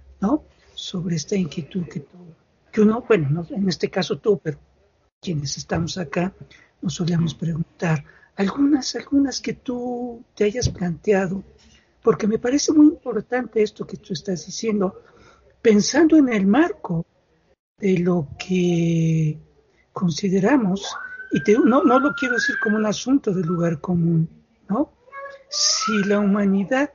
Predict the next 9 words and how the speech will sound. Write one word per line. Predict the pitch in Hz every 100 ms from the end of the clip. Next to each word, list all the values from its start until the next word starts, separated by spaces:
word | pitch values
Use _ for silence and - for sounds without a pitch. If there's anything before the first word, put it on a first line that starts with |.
| _ _ _
sigue | - - 240 220
siendo | - 233 277 233 170 160
todavía | - 220 214 190 190 202
una | 202 196
especie | 185 - 247 240 -
inacabada | 170 147 147 175 190 185
en | 196
sí | 208 220
misma, | 202 190 - 214